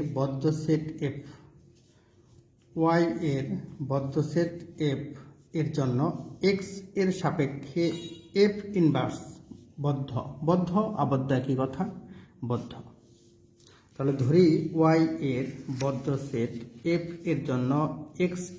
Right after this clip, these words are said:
এর সাপেক্ষে এফ ইনভার্স বদ্ধ। মনে করি ওয়াই এর যে কোনো খোলা উপসেট জি, তাহলে জি যদি খোলা হয়, তাহলে জিসি কিন্তু বদ্ধ,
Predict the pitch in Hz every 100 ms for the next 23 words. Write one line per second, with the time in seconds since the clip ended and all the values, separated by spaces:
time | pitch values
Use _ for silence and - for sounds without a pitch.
0 | 185 156 - 151 156 151 - - 165 170
1 | - 135 143 139 156 170 - 127 120 -
2 | - - - - _ _ _ _ _ _
3 | _ - _ 151 175 202 202 175 160 185
4 | 185 185 185 180 156 160 160 156 156 156
5 | 147 127 117 120 117 147 139 123 117 -
6 | 117 - - - - _ _ _ _ _
7 | _ _ _ - 160 196 185 147 - -
8 | - - - - - - - - 196 202
9 | 220 196 180 196 180 - - 202 202 196
10 | 147 135 123 147 185 - 151 160 175 143
11 | - 196 208 - 175 185 190 185 254 226
12 | 143 139 135